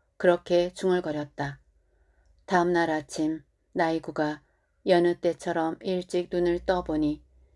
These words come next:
경내 은행나무가 하룻밤새 나뭇잎을 떨어뜨려 마당은 마치 황금을 깔아놓은 것처럼 밝았다. 탑 위에 서리가 내린 탓인지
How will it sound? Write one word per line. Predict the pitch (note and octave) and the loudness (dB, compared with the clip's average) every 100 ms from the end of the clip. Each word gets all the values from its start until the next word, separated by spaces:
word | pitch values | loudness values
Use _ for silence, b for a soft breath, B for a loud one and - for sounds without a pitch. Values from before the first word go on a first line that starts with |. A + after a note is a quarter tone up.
| _ _ _ | _ _ _
경내 | G3 F3+ F3 E3+ F3 | 2 4 4 2 0
은행나무가 | F#3 F3 F3 E3+ D#3+ E3 D#3+ E3 - | -2 -2 0 -2 -4 -4 -4 -4 -8
하룻밤새 | - F#3+ F3+ F3+ E3+ F3 D#3+ D3+ D3+ _ _ _ _ - | -4 -2 -2 -2 -2 -2 -4 -4 -6 _ _ _ _ 2
나뭇잎을 | F3+ F3 E3+ E3+ - E3+ F3 | 2 4 0 -2 -2 -4 -2
떨어뜨려 | F3+ F3 F3 - D#3 D3+ D3 _ _ _ _ _ | -4 -2 -4 -6 -4 -4 -6 _ _ _ _ _
마당은 | F3 F3 E3+ E3+ E3 E3 | 2 4 2 2 0 -2
마치 | D#3+ D#3 - D#3+ D#3+ - _ _ _ _ - | -4 -4 -6 -6 -6 -8 _ _ _ _ 0
황금을 | G#3+ G3 F3+ F3 F3+ | 2 2 2 2 0
깔아놓은 | F#3+ F#3 F3+ F3 F3 | -2 0 0 0 -2
것처럼 | E3+ - E3 D#3+ E3 - | -4 -4 -2 -2 -4 -6
밝았다. | E3 D#3+ D#3 _ D3 D3 - _ _ _ _ _ _ _ _ _ | -6 -6 -8 _ -6 -6 -14 _ _ _ _ _ _ _ _ _
탑 | - F3+ - _ | 0 0 0 _
위에 | F3 E3 D#3 D#3 D#3 - _ _ | -4 -2 0 0 -2 -10 _ _
서리가 | - G#3 F3 E3+ E3 E3 | 4 4 4 2 0 0
내린 | F3 E3+ E3+ F3+ | -2 -2 -2 -4
탓인지 | F3+ F3 E3+ E3 D3 D3 | -8 -4 -4 -2 -2 -4